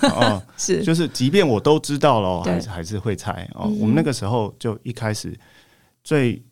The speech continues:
Speaker 1: 没有，自己没有技术能力的话，最容易想的就是外包。
Speaker 2: 对。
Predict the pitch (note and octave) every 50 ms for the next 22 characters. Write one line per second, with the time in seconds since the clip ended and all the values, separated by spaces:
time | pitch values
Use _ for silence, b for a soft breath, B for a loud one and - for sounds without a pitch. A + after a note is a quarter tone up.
0 | _ - A2 A#2 C#3 D3 - - - E3 C3+ B2 G2 G#2 A#2 A2 F#2 - A#2+ G#2+
1 | - A#2+ G#2+ F#2 F#2 F#2+ G#2+ G2+ F#2 F2+ F#2 A2 G#2 - - A#2+ G#2 F#2 F2 G2
2 | G2+ F#2 - - F#2 E2 - D#2+ - - F2+ F2 - G2 F#2 F2 - - G#2+ F2+
3 | D#2+ - - D#2+ D#2 - F#2+ G#2+ G#3 F#3+ E3+ E3 -